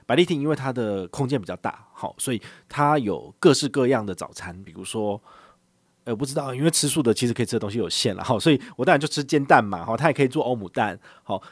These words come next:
那当然大家喜欢吃的一些火腿啊，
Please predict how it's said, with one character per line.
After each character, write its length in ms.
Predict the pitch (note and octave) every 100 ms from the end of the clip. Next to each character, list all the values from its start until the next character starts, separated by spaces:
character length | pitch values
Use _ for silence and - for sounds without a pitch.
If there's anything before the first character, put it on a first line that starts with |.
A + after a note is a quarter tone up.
| -
那 80 | G#3
当 280 | - G3 G#3
然 180 | D3+
大 160 | B2+ E3
家 140 | D3+ D3+
喜 200 | - G2
欢 180 | B2
吃 160 | A#2+ C3+
的 120 | A2+
一 120 | A#2+
些 340 | B2 C3 A#2+ B2+
火 260 | - G#2+ C3
腿 260 | - G2
啊， 320 | F#2 F2+ F2